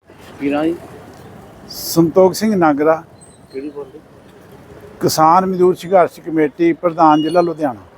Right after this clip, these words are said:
Speaker 1: ਜਿਵੇਂ ਕਿ ਕਿਸਾਨਾਂ ਵੱਲੋਂ ਕਾਲ ਦਿੱਤੀ ਗਈ ਸੀ ਅੱਜ ਪੰਜਾਬ ਬੰਦ ਦੀ,
Speaker 2: ਜੀ।
Speaker 1: ਤੇ ਤੁਸੀਂ ਖੜੇ ਹੋ ਸਮਰਾਲੇ ਚੌਂਕ ਵਿੱਚ, ਕਿੰਨੇ ਵਜੇ ਆ ਗਏ ਸਵੇਰੇ?
Speaker 2: ਸਵੇਰੇ ਮੈਂ ਤਕਰੀਬਨ ਉਰੇ ਸਵਾ ਕੁ ਸੱਤ, ਸਾਢੇ ਕੁ ਸੱਤ ਆ ਗਏ ਅਸੀਂ। ਚਲੋ, ਪਹਿਲਾਂ ਥੋੜ੍ਹੇ ਜਿਹੇ ਲੋਕ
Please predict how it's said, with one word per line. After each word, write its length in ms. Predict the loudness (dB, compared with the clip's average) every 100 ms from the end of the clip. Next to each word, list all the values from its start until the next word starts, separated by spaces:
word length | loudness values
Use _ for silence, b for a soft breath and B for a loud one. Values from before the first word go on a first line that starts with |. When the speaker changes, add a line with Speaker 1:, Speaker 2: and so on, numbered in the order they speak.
| -20 -16
Speaker 1:
ਜਿਵੇਂ 180 | -12 -8
ਕਿ 440 | -4 -2 -2 -4 -8
ਕਿਸਾਨਾਂ 360 | -16 -10 -8 -8
ਵੱਲੋਂ 160 | -8 -6
ਕਾਲ 220 | -4 -4
ਦਿੱਤੀ 320 | -6 -10 -12
ਗਈ 80 | -10
ਸੀ 140 | -10
ਅੱਜ 60 | -10
ਪੰਜਾਬ 420 | -12 -10 -6 -4
ਬੰਦ 200 | -6 -8
ਦੀ, 160 | -14 -16 -20 -14 -6
Speaker 2:
ਜੀ। 220 | 0 2
Speaker 1:
ਤੇ 100 | 0
ਤੁਸੀਂ 240 | -6 -16 -14
ਖੜੇ 220 | -6 -6
ਹੋ 40 |
ਸਮਰਾਲੇ 380 | -6 -12 -14 -14
ਚੌਂਕ 200 | -16 -18
ਵਿੱਚ, 300 | -18 -20 -20
ਕਿੰਨੇ 200 | -10 0
ਵਜੇ 180 | 0 0
ਆ 60 | -4
ਗਏ 80 |
ਸਵੇਰੇ? 240 | -8 -18 -20 -20 -20 -20 -20 _ _ _ -20 -20 -18
Speaker 2:
ਸਵੇਰੇ 440 | -10 0 4 4
ਮੈਂ 140 | 4 0
ਤਕਰੀਬਨ 480 | 0 0 0 -2
ਉਰੇ 220 | -2 0 0
ਸਵਾ 280 | 0 2
ਕੁ 60 | 2
ਸੱਤ, 200 | 0 -4
ਸਾਢੇ 300 | -2 0 2
ਕੁ 40 | 2
ਸੱਤ 260 | 2 2
ਆ 120 | 2 2
ਗਏ 180 | 0
ਅਸੀਂ। 200 | -4 -6 -18 _ _ _ _ _ _ _ _ -18 2
ਚਲੋ, 300 | 4 6 4
ਪਹਿਲਾਂ 420 | 2 2 4 2
ਥੋੜ੍ਹੇ 220 | 2 4
ਜਿਹੇ 120 | 4
ਲੋਕ 260 | 4 2 4